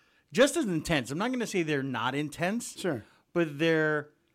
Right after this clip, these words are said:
Speaker 1: friendlier, and they're a little easier to talk to, and a
Speaker 2: They have
Speaker 1: little
Speaker 2: different
Speaker 1: easier
Speaker 2: ways of going about their business.
Speaker 1: Correct.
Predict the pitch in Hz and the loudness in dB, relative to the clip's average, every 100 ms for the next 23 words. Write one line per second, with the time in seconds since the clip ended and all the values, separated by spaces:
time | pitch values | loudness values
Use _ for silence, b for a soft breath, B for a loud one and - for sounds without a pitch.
0 | _ _ _ - 180 165 135 113 107 117 | _ _ _ 2 4 4 2 0 -2 0
1 | 139 151 156 147 156 180 185 190 180 185 | 2 2 2 -2 0 2 2 0 -4 -6
2 | 165 170 151 139 - 143 - - 123 117 | -2 0 0 -2 0 0 0 -6 -8 -4
3 | 131 147 190 175 180 180 170 165 151 131 | 2 4 4 4 4 4 6 6 4 2
4 | 143 143 127 127 123 110 107 95 104 - | 0 0 0 0 -2 -4 -4 -6 -14 -18
5 | - - 180 117 - | -10 2 2 2 -4